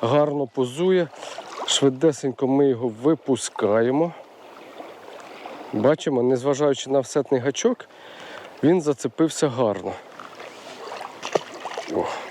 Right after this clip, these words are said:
І трава.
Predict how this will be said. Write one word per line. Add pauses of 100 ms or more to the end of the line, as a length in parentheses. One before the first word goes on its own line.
(1600)
І
трава.